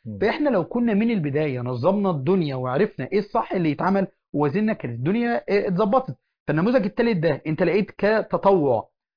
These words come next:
Speaker 2: مجتهد جدًا جدًا في التطوع، ولكن عنده مشاكل كتيرة جدًا جدًا في دينه، محتك باختلاط كبير جدًا جدًا. وفي، و-، والنقطة التانية ان دراسته كمان مضروبة.
Speaker 1: صحيح.
Speaker 2: فقلنا يا جماعة، آه، ال-، ايه المانع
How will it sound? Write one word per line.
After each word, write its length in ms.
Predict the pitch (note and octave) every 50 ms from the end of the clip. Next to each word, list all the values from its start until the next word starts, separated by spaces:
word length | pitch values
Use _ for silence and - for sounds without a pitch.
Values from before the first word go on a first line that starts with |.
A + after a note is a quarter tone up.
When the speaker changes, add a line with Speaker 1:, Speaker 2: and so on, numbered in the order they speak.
| _ _ _ - -
Speaker 2:
مجتهد 360 | - - - C4+ B3+ B3+ G#3
جدًا 220 | G3+ D4+ C4 C#4
جدًا 200 | C4 A3 C4 C4
في 100 | A#3+ -
التطوع، 560 | A3 - - G3 B3 B3 A#3 F3+ C3 - - _ -
ولكن 560 | D#3 D3 G3+ A#3 A3+ A3+ - D#3+ C3+ B2 A#2+ - -
عنده 260 | - F3+ G#3 F#3+ F#3+
مشاكل 280 | D3+ - A#3 A3 A#3+
كتيرة 220 | F#3 - - B3+ B3
جدًا 220 | G#3 A3+ G3 G#3
جدًا 260 | A3 G#3+ G#3+ G3 A#3
في 120 | G#3 - G#3+
دينه، 240 | F#3 A3 A#3 A#3+ - _ _ _ _ _ _ -
محتك 340 | B2+ - - - A3 G#3+ A3+
باختلاط 400 | G3+ F#3 - - G#3 G#3+ G#3 -
كبير 160 | A3+ G3+ A3+
جدًا 260 | G#3+ F#3 A3 F3+ G#3
جدًا. 380 | G#3 G3+ G3+ G3 F#3 A#3+ B3+ C4+ _ _ _ _ _ _ -
وفي، 160 | - - F3 E3 D#3
و-، 380 | - E3 D#3 D#3 D3+ - - D3 D3
والنقطة 540 | D3+ D#3+ F3 A#3 B3 - - B3+ B3 A#3+ -
التانية 460 | G3 G#3 - - B3 B3 C4 C4 C4
ان 600 | C4 C4 - - A#3+ B3+ B3+ A#3+ A3+ G#3+ G#3 F3
دراسته 380 | D#3 F#3 A3+ B3+ B3 - - A#3
كمان 380 | - G#3+ G3+ A#3 B3+ C4 B3+ - _ _ _ _ - -
مضروبة. 460 | G3+ G3+ B3 D4+ D#4 G#3+ E3 C#3+ C#3 _ _ _ _ -
Speaker 1:
صحيح. 240 | A2+ G#2+ A2+ A2+ - _ -
Speaker 2:
فقلنا 540 | - G#3 A#3+ D4 E4+ D#4+ D4 B3+ - - -
يا 60 | C#3
جماعة، 500 | C3 D3 D3 F3+ F3 D3 D3+ C#3+ C#3 - _ _ _ _ _ - -
آه، 280 | C#3+ C#3+ C3+ C3 B2 - _ _ _ _ _ -
ال-، 340 | C#3+ C#3+ D3+ D3+ D#3 - -
ايه 100 | G3+ B3+
المانع 680 | D4 D#4 D4+ B3+ F#3 D3+ D3+ D#3 F3 F3 D3 A2+ G2+ -